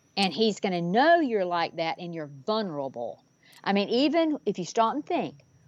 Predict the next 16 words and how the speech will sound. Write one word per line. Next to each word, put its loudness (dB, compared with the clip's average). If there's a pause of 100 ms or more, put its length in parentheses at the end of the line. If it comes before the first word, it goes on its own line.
(120)
when 0
Jesus -2 (280)
went 4
up 4
and 0
he -2
took -2
him -2
up 0
into -4
the -6
mountains -8 (320)
and 4
he 6
offered 2
him -2